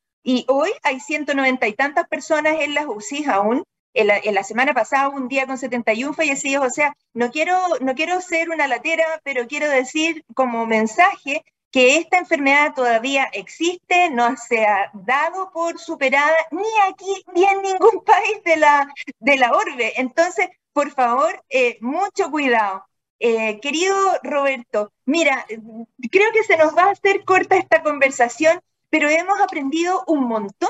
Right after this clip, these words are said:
de cosas, y entre esas cosas entonces hemos aprendido, aprendido que los, la, las enfermedades pueden terminar con tu vida laboral o con tu vida activa en el fondo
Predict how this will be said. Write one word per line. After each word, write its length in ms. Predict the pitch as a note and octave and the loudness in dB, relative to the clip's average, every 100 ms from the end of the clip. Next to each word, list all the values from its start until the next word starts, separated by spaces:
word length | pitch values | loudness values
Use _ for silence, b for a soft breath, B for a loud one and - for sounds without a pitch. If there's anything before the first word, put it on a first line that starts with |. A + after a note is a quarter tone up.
| - | -4
de 160 | B3 - | -6 -2
cosas, 420 | G#3 G#3 G3+ G#3 b - | -2 0 -2 -2 b -2
y 100 | B3 | 0
entre 400 | C4 B3+ C4 D#4+ | 0 -2 0 0
esas 220 | F#4+ A#4 | -2 -4
cosas 300 | - G4+ G4+ G4+ | -2 -2 0 -2
entonces 440 | D4 F4 F4 F4 E4+ | -2 -4 -4 -4 -2
hemos 200 | E4 F4 | 0 0
aprendido, 480 | E4 D4 D#4+ D4+ A3 | -2 -4 -4 -2 0
aprendido 580 | B3+ C4+ C4+ C4+ B3+ A3+ | -2 -4 -8 -4 -2 -2
que 300 | A#3+ A3+ - _ _ | -2 -2 -4 _ _
los, 320 | A3 A3+ - _ | -4 -4 -4 _
la, 300 | A3+ G#3+ G3+ A#3+ | 0 0 0 -2
las 280 | A3+ A3+ B3 | -4 -2 -6
enfermedades 760 | A#3+ A#3 A3+ A#3 C#4 E4 F4+ - | -4 -2 0 2 2 0 -4 -4
pueden 320 | E4 D#4 D4+ | -2 -2 -2
terminar 480 | C#4 A#3+ A#3 C#4 D4+ | -4 -4 -2 -2 -2
con 160 | E4 | -8
tu 80 | D4+ | -8
vida 220 | C#4+ C#4+ | -4 -2
laboral 480 | C#4 A#3+ A#3 C#4 D4+ | 0 0 0 -2 -2
o 40 | C#4+ | -4
con 160 | B3 | -6
tu 140 | B3 A#3+ | -4 -2
vida 260 | D#4+ D#4 | 2 2
activa 540 | B3+ - - C#4+ F#4 A3 | 0 -4 -10 -8 -2 -2
en 100 | A3 | 0
el 140 | A3 - | -4 -2
fondo 500 | B3+ B3+ C4 D4+ | 0 0 0 -2